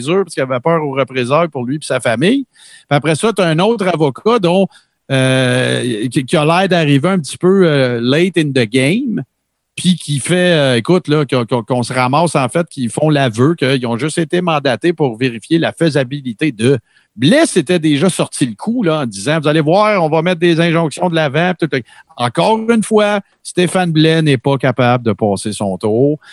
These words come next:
Il aurait dû rencontrer ces avocats-là, dire, « Est-ce qu'on a une shot à avoir une injonction contre ça ? » Les avocats, ils auraient dit, « Écoute bien, mon beau Steph, tu peux pas demander une,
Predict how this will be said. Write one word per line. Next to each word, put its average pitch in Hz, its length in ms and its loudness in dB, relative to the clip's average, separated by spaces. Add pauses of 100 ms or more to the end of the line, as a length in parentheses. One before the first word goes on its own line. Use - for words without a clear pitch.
(180)
Il 120 80 2
aurait 117 220 0
dû 107 140 -6
rencontrer 240 880 0
ces 196 220 2
avocats-là, 151 600 2
dire, « 143 240 0
Est-ce 135 160 0
qu'on 160 200 2
a 202 60 4
une 196 80 2
shot - 220 0 (140)
à 180 140 2
avoir 151 360 0
une 139 120 -2
injonction 165 600 0
contre 135 300 -2
ça ? » 151 220 0 (280)
Les 160 220 4
avocats, 240 400 2
ils 202 120 2
auraient 156 220 2
dit, « 147 160 0
Écoute 175 240 0
bien, 175 220 0
mon 156 180 2
beau 127 300 -4
Steph, 165 300 0 (280)
tu - 80 -16
peux 180 120 0
pas 226 140 2
demander 185 380 2
une, 175 80 2